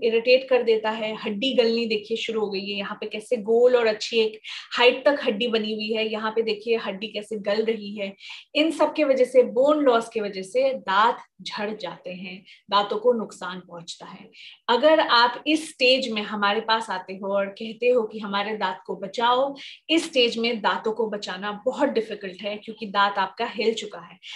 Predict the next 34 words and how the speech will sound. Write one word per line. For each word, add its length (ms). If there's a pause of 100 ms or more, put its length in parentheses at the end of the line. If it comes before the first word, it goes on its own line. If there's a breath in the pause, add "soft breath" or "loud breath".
(200 loud breath)
दांत 340
का 140
जो 140
support 560
था, 200 (760)
जो 140
हड्डी 320
का 140
उसे 200
support 440
मिल 100
रहा 160
था, 140
वो 140
खत्म 380
हो 180
गया 200
है। 120 (380 loud breath)
इस 160
case 260
में 100
फिर 180
दांत 380
ही 240
हमें 360
निकालना 480
पड़ता 360
है। 180 (520 loud breath)
Oral 360
health, 320 (220)
oral 340
health 260
की 220
अहमियत। 540